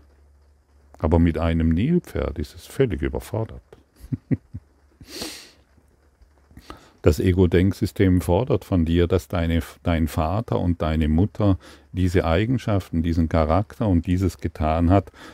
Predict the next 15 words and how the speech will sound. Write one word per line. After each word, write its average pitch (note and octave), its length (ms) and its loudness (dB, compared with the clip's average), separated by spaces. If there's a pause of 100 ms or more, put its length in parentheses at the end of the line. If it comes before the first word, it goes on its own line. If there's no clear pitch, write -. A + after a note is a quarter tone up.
(140)
was F2+ 180 0
sie F#2 80 0
nicht E2+ 280 0
hätten D2 320 -6
tun D3 280 -4
sollen. B1+ 520 -10 (1200)
Betrachte G2 480 0
sie F#2 160 2
doch E2 200 0
mal D#2 400 0
als D#2 440 -4
Ziege D3 420 -4 (2000)
oder E2+ 220 4
als D2+ 240 0
Delfin G#2 600 -2